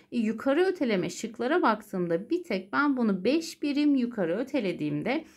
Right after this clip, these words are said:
bu fonksiyonu elde edebilirim diyoruz. Burada bizim için önemli olan eksi f x fonksiyonu olması ve öteleme işlemimin olması olacaktır. Doğru yanıtımız B seçeneği geldi. Yirmi üçüncü sorumuz bir binom sorusu.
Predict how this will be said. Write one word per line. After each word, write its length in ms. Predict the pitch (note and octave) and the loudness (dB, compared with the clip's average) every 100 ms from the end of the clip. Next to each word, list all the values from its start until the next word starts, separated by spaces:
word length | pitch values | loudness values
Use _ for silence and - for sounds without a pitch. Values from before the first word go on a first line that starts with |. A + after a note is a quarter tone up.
| - _ | -20 _
bu 100 | F4 | -2
fonksiyonu 640 | F4 G3+ G3 - E3 D3 - | 0 0 0 -4 -6 -4 -6
elde 560 | C4+ A3 F#3 G#3+ C#4 D4+ _ | -4 -2 0 0 0 -2 _
edebilirim 800 | A3+ F#3 D#3+ D3+ D#3 A#3 D4 G#3 | 0 2 2 0 0 2 2 2
diyoruz. 300 | F3 C3+ - _ - _ - | -2 -4 -8 _ -20 _ -2
Burada 380 | F#4 C#4 A#3 G#3+ | 0 2 2 0
bizim 280 | A#3 D#4+ | 2 4
için 260 | D#4+ D4+ G3+ | 4 2 0
önemli 400 | G3+ A3 A#3+ C#4 | 0 0 2 2
olan 320 | D4+ D4 E4+ E4 | 2 0 -2 -4
eksi 640 | A#3 A#3 - - F4+ - A#3+ | -6 -6 -10 -2 -2 0 -2
f 160 | A#3+ | -2
x 220 | D#4+ - | -4 -6
fonksiyonu 680 | - G3 G3 - F#3+ F3+ A#3+ | -4 -2 -2 -4 -4 -2 -2
olması 640 | G#3+ G3 E3+ E3+ - D#3+ D#3+ | 0 0 0 -4 -8 -6 0
ve 240 | B3+ F4 - _ | 0 -2 -10 _
öteleme 540 | - G3 A#3+ A3 B3 C#4+ | -4 -2 0 2 4 4
işlemimin 800 | - - F#3+ F3 F3+ B3+ D4+ - | 0 -6 -4 0 2 2 2 0
olması 500 | G3 E3+ D#3 D#3 - | -2 0 -2 -6 -6
olacaktır. 720 | E3+ D3+ D#3+ - _ C#4+ C4+ | -4 -4 -4 -6 _ -8 -2
Doğru 240 | A#3+ F#3+ E3+ | 2 2 2
yanıtımız 560 | D#3 D#3+ G3+ A#3+ A#3+ | -2 -6 -4 -4 0
B 140 | G3 E3 | 2 2
seçeneği 520 | E3 D3+ D#3 F#3+ G#3 | -2 -10 -4 -4 -2
geldi. 320 | D#3 - - _ _ _ _ _ _ _ _ _ _ _ _ _ - _ _ _ | -4 -4 -10 _ _ _ _ _ _ _ _ _ _ _ _ _ -20 _ _ _
Yirmi 280 | D4+ D#4+ D#4+ | 0 2 4
üçüncü 320 | E4 E4+ D#4+ | 2 0 -2
sorumuz 440 | D#4 E4 D#4+ D#4 C#4+ | -2 0 0 0 0
bir 180 | D4 C#4+ | 0 2
binom 280 | C#4+ D4 | 2 0
sorusu. 600 | D4+ D#4 C#4+ - D4 C#4+ | 0 -4 -4 -6 -6 -6